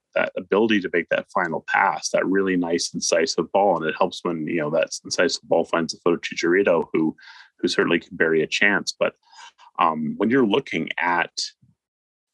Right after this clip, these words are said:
I mean, the tricky thing with thinking with this squad is you look at, you know, there's all these young attacking options, whether it's Miller or Corbeanu, um, you know, Brim, obviously Ukbo's there,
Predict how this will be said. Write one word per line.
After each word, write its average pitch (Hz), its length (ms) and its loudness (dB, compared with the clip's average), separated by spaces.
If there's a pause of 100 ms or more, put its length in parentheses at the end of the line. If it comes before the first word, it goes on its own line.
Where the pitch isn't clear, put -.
(600)
I 107 60 0
mean, 113 100 4
the 120 60 2
tricky 233 280 0
thing 214 160 4
with 135 140 2
thinking 131 240 2
with 113 120 -4
this - 180 0
squad 95 680 2
is 90 180 -6
you 98 160 0
look 131 220 0
at, - 140 -2 (120)
you 90 220 -4
know, 87 80 0
there's 82 140 -4
all 151 180 0
these 101 220 0
young 98 180 0
attacking 98 500 -2
options, 87 560 -6
whether 80 320 0
it's - 220 -4
Miller 107 640 4
or 78 440 0 (140)
Corbeanu, 101 1000 0 (560)
um, 76 420 -2
you 92 200 -2
know, 80 100 0
Brim, 113 680 4
obviously 95 420 2
Ukbo's 113 480 0
there, 98 260 4